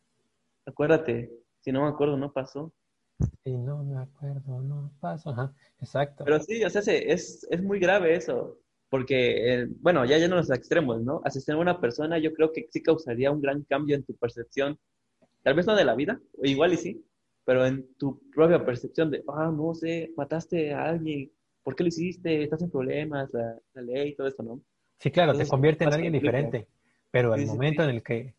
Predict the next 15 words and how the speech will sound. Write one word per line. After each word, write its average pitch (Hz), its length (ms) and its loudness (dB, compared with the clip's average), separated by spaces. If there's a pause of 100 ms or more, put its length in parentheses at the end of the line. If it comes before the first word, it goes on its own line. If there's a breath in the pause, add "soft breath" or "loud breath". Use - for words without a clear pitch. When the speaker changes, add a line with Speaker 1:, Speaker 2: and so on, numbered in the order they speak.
(220)
Speaker 2:
se 120 160 -4
resetea 117 580 2
tu 135 100 -6
mente, 139 360 -4
bueno, 135 420 0
hablando 139 360 0
de 120 120 2
ya 127 140 4
del, 110 360 0
de 131 80 -6
la 113 140 -4
película 135 360 -2
en 113 100 -6
sí, 127 120 -6
¿no? 147 180 -6